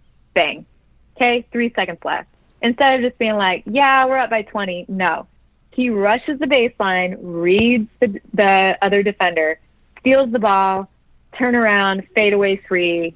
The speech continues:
with a guy in his face, six points in six seconds. And I'm just like, that, I, amazing. You know, and that, that is the time that I became a believer of Nico Mannon, and he is gonna be something special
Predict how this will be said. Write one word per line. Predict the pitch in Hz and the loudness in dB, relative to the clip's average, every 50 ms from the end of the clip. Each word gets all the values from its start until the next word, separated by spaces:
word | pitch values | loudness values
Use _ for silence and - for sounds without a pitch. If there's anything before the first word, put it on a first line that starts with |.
| _ _ | _ _
with | - 185 190 185 | -2 -2 0 0
a | 196 185 | 0 2
guy | 185 180 175 175 170 | 2 2 2 2 0
in | 170 | 0
his | 170 170 - _ | -2 -4 -4 _
face, | - 165 160 160 165 165 _ _ _ _ _ _ _ _ _ _ _ _ _ _ _ - | -2 0 0 0 -2 -4 _ _ _ _ _ _ _ _ _ _ _ _ _ _ _ 0
six | 262 254 - | 0 0 0
points | - 247 202 196 190 - | -2 -2 0 0 -2 -4
in | 185 - _ | -8 -8 _
six | - 170 - _ | -4 -4 -4 _
seconds. | - 160 160 - 156 156 160 - _ _ _ _ _ _ _ _ _ _ | -4 -4 -2 -4 -6 -6 -8 -14 _ _ _ _ _ _ _ _ _ _
And | 214 208 | 0 0
I'm | 208 208 202 202 | 2 0 0 0
just | 196 190 _ - | -2 -4 _ 0
like, | 190 175 170 156 - - _ _ _ _ _ _ _ _ | 0 0 0 0 -4 -8 _ _ _ _ _ _ _ _
that, | - - - 202 202 226 220 - - - - _ _ _ _ _ _ _ _ | -6 -6 -4 0 0 0 0 0 -4 -12 -16 _ _ _ _ _ _ _ _
I, | - 196 190 190 180 _ _ _ - _ _ _ _ - - _ _ _ _ _ _ _ | 0 0 0 0 -4 _ _ _ -20 _ _ _ _ -20 -20 _ _ _ _ _ _ _
amazing. | 196 196 185 165 160 151 _ - - - 165 _ _ _ _ _ _ _ _ _ | -6 -4 -4 -4 -6 -6 _ -14 -18 -18 -20 _ _ _ _ _ _ _ _ _
You | - 190 | -6 -2
know, | 180 165 165 165 | -2 0 0 0
and | 165 170 | 0 0
that, | 185 185 190 - - - | 2 0 0 0 -4 -2
that | 202 220 220 240 | 0 2 2 2
is | 254 247 214 202 | 0 -2 -4 -4
the | 196 226 | -4 -6
time | 196 - 240 214 208 202 196 202 | -4 -4 -4 -2 -2 -2 -2 -4
that | 196 190 | -2 -2
I | 185 185 | -2 -4
became | 175 196 - - 185 175 175 | -4 -6 -8 -8 -10 -8 -8
a | 165 | -6
believer | 165 170 170 165 165 170 170 | -6 -4 -4 -2 -2 -2 -2
of | 165 151 | -2 -2
Nico | 156 165 160 - 160 | -6 -8 -6 -6 -4
Mannon, | 160 160 160 165 165 170 170 170 | -4 -2 -2 -2 -2 -2 -2 -2
and | - 165 165 - | -4 -6 -8 0
he | - 196 208 208 202 | 2 2 4 4 4
is | 185 175 | 2 2
gonna | - 190 180 180 | 0 0 2 2
be | 160 170 170 165 160 160 160 _ _ _ - _ _ _ _ _ _ _ _ | 2 2 2 2 2 0 -2 _ _ _ -20 _ _ _ _ _ _ _ _
something | 202 185 185 170 160 - _ | -2 -2 0 -2 -4 -6 _
special | - 214 233 233 - 269 262 254 254 254 262 254 | -2 0 0 0 0 0 2 2 2 0 -2 -4